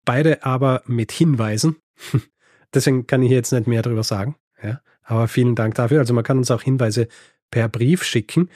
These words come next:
Auch Susanne hat uns eine sehr schöne Karte mit einem Hinweis geschickt. Ich würde jetzt auch gern sagen, welcher das ist, aber kann ich natürlich nicht. Aber vielen Dank für die Mühen an Janis, Martin und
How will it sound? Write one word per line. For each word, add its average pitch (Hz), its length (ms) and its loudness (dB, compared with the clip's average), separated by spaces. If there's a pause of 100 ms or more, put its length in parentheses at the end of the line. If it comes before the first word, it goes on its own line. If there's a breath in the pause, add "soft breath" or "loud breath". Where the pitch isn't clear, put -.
(840 loud breath)
Auch 147 140 0
Susanne 165 640 2
hat 143 160 2
uns 139 140 2
eine 131 100 2
sehr 156 180 2
schöne 131 180 2
Karte 117 280 -2
mit 117 100 0
einem 113 80 -4
Hinweis 113 520 -2
geschickt. - 320 -2 (380 loud breath)
Ich 127 120 0
würde 147 140 2
jetzt - 200 -8
auch 143 180 0
gern 139 160 2
sagen, 123 240 0
welcher 117 240 -2
das 120 160 -6
ist, 175 300 0 (140)
aber 120 380 -4 (200)
kann 117 180 0
ich 110 140 -4
natürlich 110 400 -4
nicht. 151 340 0 (380 soft breath)
Aber 123 240 0
vielen 160 240 2
Dank 147 260 2
für - 120 2
die 135 100 4
Mühen 170 380 4 (260)
an 120 180 0
Janis, 120 400 2
Martin 120 320 0
und 113 260 -2